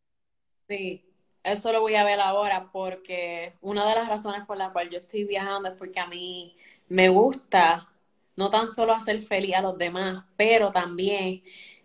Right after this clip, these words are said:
ayudar en la moda,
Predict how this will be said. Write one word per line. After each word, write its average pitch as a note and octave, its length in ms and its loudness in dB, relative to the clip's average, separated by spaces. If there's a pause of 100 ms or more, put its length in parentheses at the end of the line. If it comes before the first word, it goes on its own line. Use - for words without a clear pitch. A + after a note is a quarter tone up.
(1300)
ayudar G3 560 6
en B3 220 -6
la F#3+ 200 -4
moda, G3 460 -4